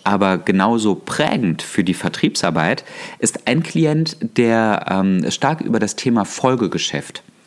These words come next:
Profite erzielt hat in der Vergangenheit, der also beim Erstgeschäft vergleichsweise günstig war im, im Einstieg, teilweise auch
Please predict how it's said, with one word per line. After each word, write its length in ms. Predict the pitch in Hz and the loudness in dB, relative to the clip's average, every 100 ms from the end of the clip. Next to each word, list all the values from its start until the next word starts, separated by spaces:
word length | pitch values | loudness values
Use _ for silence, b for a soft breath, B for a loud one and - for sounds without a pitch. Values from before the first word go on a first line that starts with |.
| - | -20
Profite 680 | - 90 - 98 - 87 80 B B B B - | -6 -6 -4 -4 -2 -2 -4 B B B B -12
erzielt 560 | - - - - 78 | -6 -4 -2 -2 -4
hat 140 | 76 - | -4 -6
in 100 | 78 | -6
der 120 | 80 | -6
Vergangenheit, 720 | - 82 76 76 82 92 - B B B B _ | -6 -4 -4 -4 -4 -4 -6 B B B B _
der 340 | - 87 85 - | -2 0 0 -2
also 180 | 90 80 | -4 -2
beim 220 | 82 85 | -2 0
Erstgeschäft 640 | 107 131 - 143 - 120 - | 0 -2 -2 -4 -2 -2 -4
vergleichsweise 800 | - 85 85 87 - 78 76 80 | -4 0 0 0 -2 -2 -2 0
günstig 580 | 127 180 - 165 160 - | 2 2 0 -2 -2 -6
war 400 | 107 113 107 - | 0 2 2 0
im, 200 | 87 82 | 0 0
im 160 | 85 90 | 0 0
Einstieg, 640 | 101 165 - 165 151 - | 2 0 0 0 -2 -4
teilweise 480 | 104 95 92 82 - | -2 2 0 0 -2
auch 240 | 85 | -4